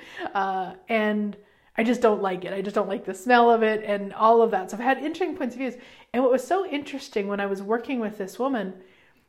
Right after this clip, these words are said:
is I became so aware. Now, back then, it was prior to Access, so I was doing stuff with angels and guides and, and different energies. And what they gifted was that, like,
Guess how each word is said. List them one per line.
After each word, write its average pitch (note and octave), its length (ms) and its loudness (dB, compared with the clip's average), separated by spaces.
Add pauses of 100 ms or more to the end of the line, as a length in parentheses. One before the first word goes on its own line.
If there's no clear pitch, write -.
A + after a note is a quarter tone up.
(120)
is A#3 160 4
I A#3 80 4
became A3+ 500 -2
so C4 360 -2
aware. A3+ 600 0
Now, F#3+ 140 -2
back A3 400 2
then, F#3+ 180 0
it G3+ 60 -6
was G3 160 -8
prior G3 400 -2
to G3+ 120 -8
Access, G3+ 540 -6
so G3+ 100 -2
I F#3 60 0
was F#3 120 -4
doing F#3 340 -2 (180)
stuff G3+ 300 -2
with G3+ 160 -2
angels G3+ 400 -2
and G#3 120 -2
guides F#3 440 -2
and, F#3+ 260 -6
and F#3+ 520 -8
different G#3+ 320 -4
energies. G#3 680 -2 (400)
And A3+ 320 -2 (260)
what A#3+ 300 -2
they C4 160 -2
gifted E4 640 2
was F#3 540 -4 (1700)
that, A3+ 480 -2 (320)
like, A3 500 -2